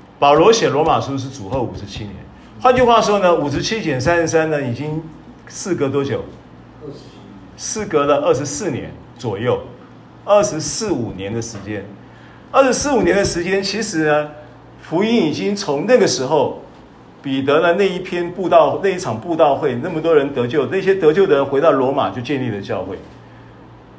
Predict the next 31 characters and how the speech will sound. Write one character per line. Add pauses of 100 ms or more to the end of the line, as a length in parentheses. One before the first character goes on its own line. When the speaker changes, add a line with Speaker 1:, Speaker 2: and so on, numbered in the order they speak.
(100)
Speaker 1:
所
以 (400)
在
罗
马
书
写
过
去
的，
写
罗
马
书
的
时
候，
罗
马
书
是
一 (100)
个， (260)
他
在
描
述， (1040)
重
点
在
描-，